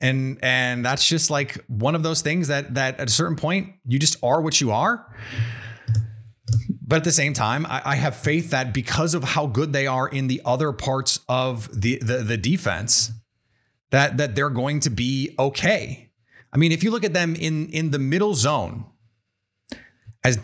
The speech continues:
as Football Outsiders, um, characterizes the middle zone from forty to forty, they're seventh in D V O A.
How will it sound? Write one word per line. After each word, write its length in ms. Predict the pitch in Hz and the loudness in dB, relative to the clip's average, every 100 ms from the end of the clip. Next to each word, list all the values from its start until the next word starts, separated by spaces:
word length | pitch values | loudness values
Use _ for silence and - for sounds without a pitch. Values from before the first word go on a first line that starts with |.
| - | 0
as 260 | 135 131 | 0 0
Football 300 | - 156 160 | -2 -2 0
Outsiders, 720 | 139 135 139 123 117 110 - - - _ 117 135 139 | 0 2 2 2 0 0 -2 -6 -20 _ 0 0 2
um, 680 | 123 113 110 110 120 - _ _ - | 2 4 2 -2 -4 -8 _ _ -4
characterizes 640 | 160 151 - 120 101 92 | 0 0 0 -2 0 -2
the 80 | 98 | 0
middle 180 | 131 160 | 0 0
zone 360 | 120 127 98 110 | 0 0 -2 -4
from 180 | 117 | -4
forty 340 | 107 - 175 170 | -2 0 0 0
to 80 | 139 | -2
forty, 460 | - 135 117 - - - - _ _ _ - | -2 -2 -2 -6 -12 -20 -20 _ _ _ 2
they're 160 | 170 | 4
seventh 720 | 190 - - 151 127 90 - - 113 - _ - | 6 6 6 2 0 -2 -8 -8 -10 -10 _ 0
in 120 | 127 | 2
D 120 | 131 | 2
V 180 | 120 117 | 2 2
O 100 | 110 | 2
A. 200 | 90 | 0